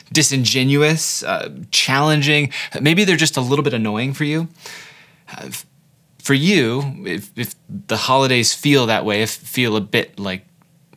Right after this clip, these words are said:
I don't know, a frenzy, they're annoying, you're a bit emotionally agitated this time of, of year, plus a, a pandemic,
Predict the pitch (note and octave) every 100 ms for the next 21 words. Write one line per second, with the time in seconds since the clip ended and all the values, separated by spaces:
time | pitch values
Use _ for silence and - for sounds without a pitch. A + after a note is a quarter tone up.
0 | - F#2+ F2 F#2 - - - A2 G#2+ A2
1 | G#2+ F#2+ F2 E2 G#2+ G#2 A2 G#2+ G#2+ G2+
2 | G2+ G#2+ A#2+ A#2 - A2 - A2 A2 -
3 | A#2 A2 G#2 - A#2+ A2+ G#2+ G#2+ A2+ G2+
4 | A#2 A2+ - C#3+ D3 D3+ - - - -
5 | A2 B2+ - B2+ - B2 B2 A2+ C3+ A2
6 | A#2 -